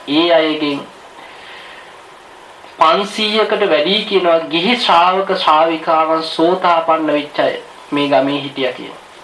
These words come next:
"ඒ සියලු දෙනාම දැන් දිව්‍ය ලෝකවල ඉපදිලා" කියලා.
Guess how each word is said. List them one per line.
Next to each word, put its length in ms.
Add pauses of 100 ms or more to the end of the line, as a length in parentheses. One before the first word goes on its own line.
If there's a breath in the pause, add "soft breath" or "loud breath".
(240)
"ඒ 200
සියලු 400
දෙනාම 500
දැන් 240
දිව්‍ය 280
ලෝකවල 380
ඉපදිලා" 500
කියලා. 300